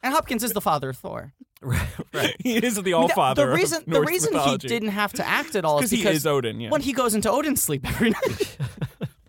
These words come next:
Speaker 2: He rolls over in bed and says goodnight to Rene Russo. And
Speaker 1: Yeah,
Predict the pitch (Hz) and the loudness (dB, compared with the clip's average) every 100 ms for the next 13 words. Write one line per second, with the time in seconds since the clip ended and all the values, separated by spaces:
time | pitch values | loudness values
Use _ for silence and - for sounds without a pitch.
0 | _ - _ - - - - - 151 127 | _ -20 _ -20 -16 -16 -8 -2 0 2
1 | 131 135 143 156 135 110 113 127 - 110 | 2 2 0 0 0 2 0 -2 -4 -4
2 | - 113 113 - 135 135 107 98 98 104 | -2 -2 -2 -2 -2 0 -2 -4 -4 -4
3 | 107 107 | -4 -6